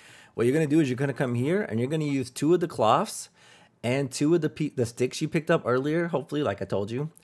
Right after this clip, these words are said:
Two cloths and two sticks, and you're gonna make yourself a glider. You'll need this later, okay? Um, also, while you're here, I would grab a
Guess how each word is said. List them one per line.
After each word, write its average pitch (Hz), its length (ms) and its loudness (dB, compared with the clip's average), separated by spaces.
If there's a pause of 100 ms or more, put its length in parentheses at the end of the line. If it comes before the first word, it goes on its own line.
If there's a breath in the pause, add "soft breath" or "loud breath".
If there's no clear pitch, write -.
Two 143 140 -2
cloths 143 320 4
and 120 100 -4
two 135 140 -2
sticks, 147 340 -4
and - 120 -6
you're 110 80 -2
gonna 120 100 -2
make 117 180 0
yourself 107 360 0
a 107 40 -2
glider. 92 480 -6
You'll 104 140 -8
need 107 220 -4
this 101 180 -6
later, 67 360 -8
okay? 143 360 0 (720 loud breath)
Um, 104 280 0
also, 156 300 2
while 156 120 4
you're 151 140 2
here, 156 260 0
I - 60 0
would 117 180 0
grab 113 420 2
a 101 340 -4